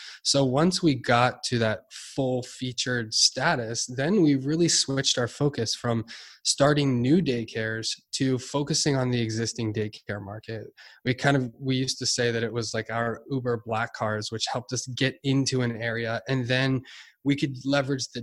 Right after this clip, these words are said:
data around that area to then start new daycares and be smarter about where and how we were starting them to make sure that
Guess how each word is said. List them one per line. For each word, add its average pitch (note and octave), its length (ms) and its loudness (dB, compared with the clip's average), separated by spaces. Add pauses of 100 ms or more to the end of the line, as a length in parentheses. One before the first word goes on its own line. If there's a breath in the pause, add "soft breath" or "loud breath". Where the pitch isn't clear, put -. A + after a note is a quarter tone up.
(140)
data B2 680 -2
around C3 400 2
that A#2+ 160 0
area A2+ 420 -2 (220)
to D3+ 140 0
then B2 260 -4
start B2 420 -8
new A#2+ 140 -8
daycares A#2 540 -10
and A#2 100 -6
be A#2+ 80 -6
smarter A#2+ 600 2
about A#2 340 -2 (220)
where B2 480 -2
and A#2+ 200 -4
how A#2 240 -4
we A2+ 100 -6
were A2+ 120 -8
starting C#3+ 420 0
them A2+ 240 -4
to B2 100 -4
make A#2+ 180 -2
sure A2+ 260 0
that A2 200 -6